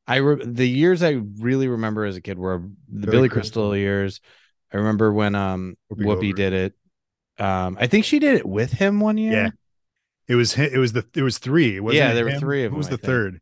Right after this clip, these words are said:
Speaker 1: Was it Martin Short?
Speaker 2: No, no, but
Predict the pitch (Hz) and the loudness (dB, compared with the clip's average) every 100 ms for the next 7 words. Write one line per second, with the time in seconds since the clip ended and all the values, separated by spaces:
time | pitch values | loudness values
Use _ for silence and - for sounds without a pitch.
0 | _ _ _ _ 117 113 110 135 185 160 | _ _ _ _ -2 -2 0 0 -2 -4
1 | - 135 202 262 - _ _ _ _ _ | -6 -4 -4 -8 -14 _ _ _ _ _
2 | _ 110 113 113 110 123 127 123 113 | _ -10 -6 -6 -2 0 0 0 -2